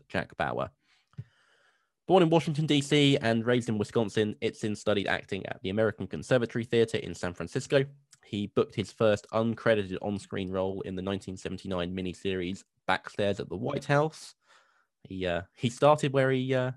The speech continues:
where he made his most famous role, and had a brief role as religious zealot number one in nineteen eighties Airplane, offering Julie Haggerty's flight attendant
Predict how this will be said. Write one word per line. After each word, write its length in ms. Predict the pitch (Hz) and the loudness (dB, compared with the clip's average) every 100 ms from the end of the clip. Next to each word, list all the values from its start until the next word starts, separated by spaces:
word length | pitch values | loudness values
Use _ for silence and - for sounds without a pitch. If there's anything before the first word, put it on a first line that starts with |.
| _ | _
where 80 | 123 | -8
he 80 | 123 | -4
made 160 | 123 | -4
his 100 | 117 | -4
most 180 | 120 120 | -6 -6
famous 280 | 117 117 113 | -6 -6 -4
role, 260 | 98 90 - _ - - - - - - | -2 -4 -6 _ -20 -20 -20 -20 -6 0
and 140 | 110 | 2
had 100 | 123 | 4
a 60 | 113 | 4
brief 320 | - 139 117 | 6 4 6
role 280 | 113 107 104 | 8 8 6
as 200 | 95 101 | 4 0
religious 520 | 101 110 123 143 143 - | 2 4 4 4 0 -2
zealot 340 | 107 120 - - | 0 2 0 -2
number 240 | 113 117 | -2 -2
one 440 | 110 113 107 65 - _ _ - | -2 2 2 0 -8 _ _ -4
in 160 | 101 | 0
nineteen 360 | 104 120 117 107 | 4 2 2 0
eighties 380 | 104 98 104 - - | 0 0 -4 -4 4
Airplane, 640 | 139 139 - 71 73 90 - - | 6 6 2 -6 -6 -10 -10 -10
offering 380 | 101 104 101 101 | -6 -4 -4 -2
Julie 300 | 120 127 120 | 0 0 2
Haggerty's 460 | 117 110 107 104 | 0 -2 -4 -8
flight 300 | - 131 127 | -2 0 0
attendant 460 | - 90 87 92 | -2 -2 0 -2